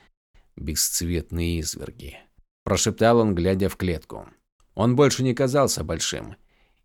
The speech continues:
И Вивена решила, что это ей почудилось из-за игры света.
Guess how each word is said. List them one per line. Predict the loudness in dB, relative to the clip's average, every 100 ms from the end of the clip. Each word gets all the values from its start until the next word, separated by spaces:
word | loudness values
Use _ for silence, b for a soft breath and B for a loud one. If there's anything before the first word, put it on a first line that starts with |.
| -2
И | 2
Вивена | 4 6 4 4
решила, | 2 2 -2 -2
что | -2 0
это | 0 2
ей | 2 2
почудилось | 0 0 -2 0 0 0
из-за | -2 0
игры | -2 0 -2
света. | 0 0 -2 -4 -12